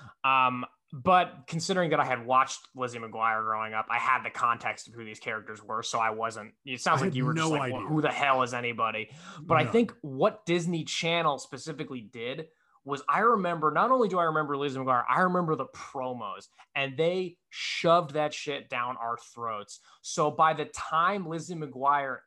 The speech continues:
Speaker 1: aired, we all knew who she was and who her friends were because that shit was in the commercials.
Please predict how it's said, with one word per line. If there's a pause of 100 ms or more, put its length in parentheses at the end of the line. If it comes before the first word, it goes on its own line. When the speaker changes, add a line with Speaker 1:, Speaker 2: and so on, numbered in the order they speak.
Speaker 1:
aired, (280)
we (120)
all
knew
who
she
was (200)
and
who
her
friends
were (120)
because
that
shit
was
in
the
commercials.